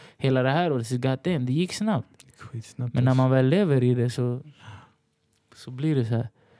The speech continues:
Speaker 1: Kolla, du, du släppte din första musikvideo sen, du har gjort tre stycken direkt. Och du, när släppte
Speaker 2: Mm.
Speaker 1: du din första? En månad sedan.
Speaker 2: Ja,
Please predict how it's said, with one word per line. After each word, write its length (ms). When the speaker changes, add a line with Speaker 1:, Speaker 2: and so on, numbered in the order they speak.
Speaker 1:
Kolla, 200
du, 180
du 120
släppte 300
din 180
första 360
musikvideo 680
sen, 460
du 140
har 80
gjort 160
tre 220
stycken 380
direkt. 420
Och 140
du, 120
när 160
släppte 240
Speaker 2:
Mm. 100
Speaker 1:
du 60
din 80
första? 360
En 120
månad 280
sedan. 240
Speaker 2:
Ja, 120